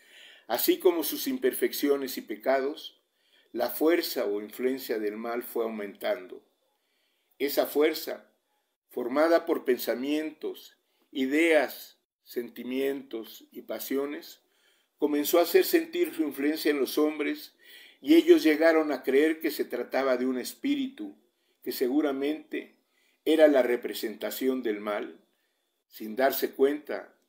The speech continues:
de que esa fuerza está formada por sus imperfecciones. Y sobre las armas para luchar contra el mal, nos dice,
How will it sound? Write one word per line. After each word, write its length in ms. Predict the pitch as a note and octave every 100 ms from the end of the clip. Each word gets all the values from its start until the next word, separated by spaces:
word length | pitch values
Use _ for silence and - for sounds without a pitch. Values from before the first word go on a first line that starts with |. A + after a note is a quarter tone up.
| _ _ -
de 160 | A2+
que 80 | C#3+
esa 220 | C#3 C3+
fuerza 380 | - D3 D3+ C3
está 260 | A#2 C#3 C3
formada 680 | B2 A#2 C3+ C#3+ C#3 G#2
por 160 | - F#2+
sus 260 | - F#2+ G2
imperfecciones. 1120 | - F#2 - F#2+ - G2 F2+ F2+ - - - _ _ _ _ _ _ _ _ _ _ _ _ _ -
Y 80 |
sobre 320 | - C#3+ C#3 C#3
las 260 | C#3 -
armas 680 | F#3 F#3 F3+ C3+ - - - _ -
para 200 | A2+ A2
luchar 480 | G#2+ - C3 B2+
contra 300 | - G#2 G2+
el 100 | G2
mal, 400 | G2+ A2+ A2+ - _ _ _ _ _ _ _ _ _ _ _ _ _ _ _ _
nos 240 | G2+ G#2+ G#2
dice, 460 | A#2 A2 - G2